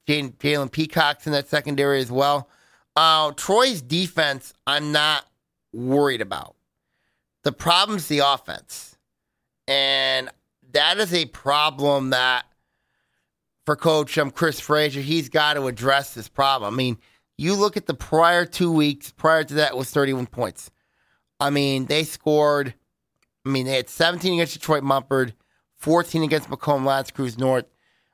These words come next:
I mean, yes, it's their home opener. I know they're gonna be geeked up. They're gonna be excited to play that game,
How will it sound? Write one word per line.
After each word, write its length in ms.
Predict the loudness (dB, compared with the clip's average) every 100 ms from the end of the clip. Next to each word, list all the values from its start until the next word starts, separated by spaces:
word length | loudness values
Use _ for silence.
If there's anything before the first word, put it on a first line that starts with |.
| _
I 100 | -2
mean, 280 | 0 0 0
yes, 320 | 2 2 0
it's 100 | -4
their 120 | -2
home 320 | 0 2 2 2
opener. 580 | 0 0 0 2 0 -4 _ _ -2
I 100 | 0
know 220 | 2 2
they're 80 | 2
gonna 200 | 0 0
be 140 | 0 -2
geeked 400 | 0 -2 0 0
up. 260 | 0 0
They're 120 | -4
gonna 180 | -2 -2
be 140 | -2 -4
excited 500 | -4 -2 -2 -2 -6
to 80 |
play 320 | -10 -2 0 2
that 240 | 0 -2
game, 320 | -4 -4 -4